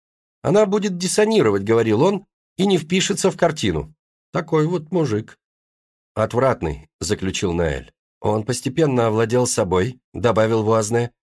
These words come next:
«и начал отбиваться, как будто мы пытались загнать его на каторжную дорогу из его игры.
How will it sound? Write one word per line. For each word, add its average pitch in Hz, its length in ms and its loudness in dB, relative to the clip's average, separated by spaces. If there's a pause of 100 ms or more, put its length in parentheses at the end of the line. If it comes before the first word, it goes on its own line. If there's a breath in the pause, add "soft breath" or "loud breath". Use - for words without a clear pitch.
«и 113 60 0
начал 160 320 2
отбиваться, 139 540 -2
как 139 160 -2
будто 151 300 -2
мы 160 180 0
пытались 127 440 -2
загнать 95 460 -4
его 190 120 -2
на 156 120 0
каторжную 143 560 -2
дорогу 147 440 0
из 139 160 -2
его 147 240 -2
игры. 123 400 -4